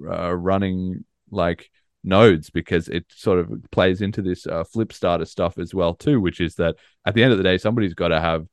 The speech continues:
some of this hardware going <laughs> somewhere, uh, and the whole ecosystem built from the ground up kind of relies on it. Now, the lucky thing is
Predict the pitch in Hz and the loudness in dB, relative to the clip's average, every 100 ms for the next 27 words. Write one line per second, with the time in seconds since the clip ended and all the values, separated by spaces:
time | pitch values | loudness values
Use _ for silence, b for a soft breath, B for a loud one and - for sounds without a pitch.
0 | _ _ _ 85 85 80 78 - - 95 | _ _ _ -4 -2 -4 -6 -8 -6 -2
1 | 80 80 80 80 78 73 - 82 80 78 | -2 -2 -2 -2 -4 -6 -6 -2 0 -2
2 | 78 - - - 143 - - - 175 185 | -8 -12 -4 2 2 0 -12 0 2 4
3 | 104 87 87 151 139 110 - 85 85 80 | 4 2 -2 -10 -16 -10 -2 2 4 2
4 | 87 87 85 78 - 92 92 107 90 90 | 0 0 -2 -8 -10 -6 0 2 2 0
5 | 101 90 85 90 - 87 80 90 82 78 | 0 -2 -4 -10 -10 -8 -6 -4 -6 -6
6 | 90 82 87 87 82 - 90 78 78 78 | -10 -8 -6 -6 -6 -8 -8 -8 -6 -2
7 | 92 87 95 85 76 87 87 90 107 - | 0 -2 -4 -4 -4 -6 -4 0 -2 -2
8 | - 98 92 113 113 92 | -6 -2 0 2 2 0